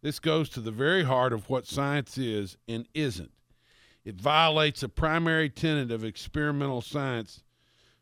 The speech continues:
put forth by the late Karl Popper, considered by many the greatest philosopher of science in the twentieth century. In layman's language, Popper said that to prove something in science, you must be able to first test it for being false.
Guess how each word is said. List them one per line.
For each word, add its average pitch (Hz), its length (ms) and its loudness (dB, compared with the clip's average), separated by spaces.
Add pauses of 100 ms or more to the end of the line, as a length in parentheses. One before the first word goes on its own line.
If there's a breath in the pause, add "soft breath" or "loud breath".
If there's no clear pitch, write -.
(120)
put 180 220 0
forth 160 400 0
by 127 160 2
the 117 100 -2
late 135 380 -2
Karl 147 340 0
Popper, 135 560 -2
considered 123 560 -6
by 120 140 -2
many 127 320 -2
the 107 160 -6
greatest 120 420 -4
philosopher 117 680 -4
of 98 80 -12
science 117 480 -6
in 101 80 -6
the 101 80 -8
twentieth 110 420 -8
century. 104 480 -8 (540 soft breath)
In 127 180 -4
layman's 190 480 2
language, 117 500 -4
Popper 156 380 2
said 135 440 -4
that 117 180 -12
to - 80 -10
prove 160 400 -4
something 170 400 -2
in 135 140 -4
science, 156 600 -4 (800 soft breath)
you 123 100 -4
must 147 380 0
be 160 160 2
able 156 260 2
to 131 100 -4
first 151 440 -2
test 170 400 0
it 123 160 -10
for 139 120 -4
being 120 380 -4
false. 175 840 2